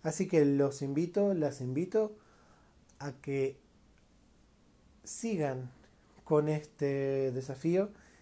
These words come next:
y a que lo lleven a cabo. Y también los invito a que me cuenten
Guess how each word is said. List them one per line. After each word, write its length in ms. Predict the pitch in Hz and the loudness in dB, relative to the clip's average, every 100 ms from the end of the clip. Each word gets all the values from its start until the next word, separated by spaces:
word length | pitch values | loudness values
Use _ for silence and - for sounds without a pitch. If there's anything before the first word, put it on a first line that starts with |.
| - 143 | -10 0
y 80 | |
a 100 | 147 | 0
que 120 | 151 147 | 4 4
lo 100 | 147 | 4
lleven 380 | - 214 180 | 6 6 6
a 80 | 139 | 2
cabo. 360 | - 123 110 120 - - - - - | -4 -6 -6 -8 -16 -20 -20 -20 -12
Y 460 | 156 156 151 139 - - - - _ - _ _ _ - - | -6 -4 -6 -8 -16 -20 -20 -20 _ -20 _ _ _ -20 -6
también 280 | 175 180 220 | 0 4 4
los 160 | 220 214 | 4 2
invito 280 | 170 170 | 0 0
a 40 | 175 | -2
que 60 | |
me 160 | 143 139 | -2 -2
cuenten 680 | - 214 202 175 131 123 | 0 0 0 -4 -6 -6